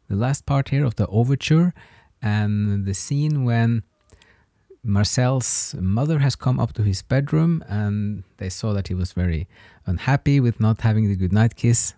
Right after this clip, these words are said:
this particular evening because of the guest of Mister Swan. And now the mother is going to get a book and then read a little bit for the little boy. So it continues. I was only too delighted,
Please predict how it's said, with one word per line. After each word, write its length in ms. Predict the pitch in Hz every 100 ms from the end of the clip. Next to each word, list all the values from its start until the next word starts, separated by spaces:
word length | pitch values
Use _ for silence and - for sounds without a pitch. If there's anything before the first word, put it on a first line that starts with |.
| _
this 260 | 107 - - 98 -
particular 400 | - 110 101 101
evening 460 | 104 117 117 117 107
because 340 | 95 95 92
of 100 | 95
the 60 | 90
guest 300 | 85 98 -
of 160 | 90
Mister 260 | - 87 -
Swan. 520 | - - 143 165 160 - - - - - _
And 220 | 113 110
now 440 | 110 113 117 117 - -
the 100 | 110
mother 240 | 101 110
is 160 | 110 104
going 260 | - 98 98
to 340 | 95 95 95 - -
get 160 | 95
a 40 | 92
book 360 | 120 151 -
and 140 | - 98
then 240 | 95 92
read 320 | 90 98 104
a 80 | 85
little 240 | 87 87 80
bit 180 | 90 -
for 160 | - -
the 80 | 87
little 300 | 90 87 92 -
boy. 280 | 87 60 - _ _ - _ _ _ _ _ _ _ _ _
So 320 | - - 107
it 100 | 107
continues. 580 | 95 90 90 85 80 - _ _ _ _ _ _ _ _ _ _ _ _ _ _ _ -
I 100 | 107
was 220 | 123 -
only 280 | 131 160 165
too 340 | - - 123
delighted, 640 | 120 110 98 98 - 76